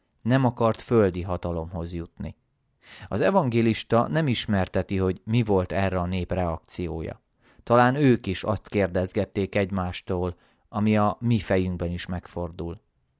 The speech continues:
A magyarázat viszonylag egyszerű, legalábbis a mi számunkra. Jézusnak nincs szüksége semmilyen emberektől kapott hatalomra. És nincs szüksége arra sem,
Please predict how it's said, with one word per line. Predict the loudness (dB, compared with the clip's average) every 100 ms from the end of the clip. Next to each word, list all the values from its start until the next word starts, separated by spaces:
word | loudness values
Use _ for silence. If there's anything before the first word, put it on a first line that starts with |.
| _ _ _
A | 0
magyarázat | 2 4 4 4 2 0
viszonylag | -2 -2 0 0 0
egyszerű, | 0 -2 -4 -2 -4 -8 -14 -6
legalábbis | -2 2 2 2 -2
a | -2
mi | 0
számunkra. | -2 -4 -4 -10 -10 -12 -14 _ _ _ _ 0
Jézusnak | 2 2 0 -2 0
nincs | -2 0
szüksége | -2 -2 0 2 4 2
semmilyen | 2 0 2 4
emberektől | 4 4 2 0 0 -4
kapott | 0 -2 -2 -8
hatalomra. | -4 -4 -2 -4 -6 -8 -12 _ _ _ _ _ _ -6
És | -4
nincs | 0 0
szüksége | 0 -4 -2 0 2 4
arra | 4 2 2
sem, | 0 -2 -2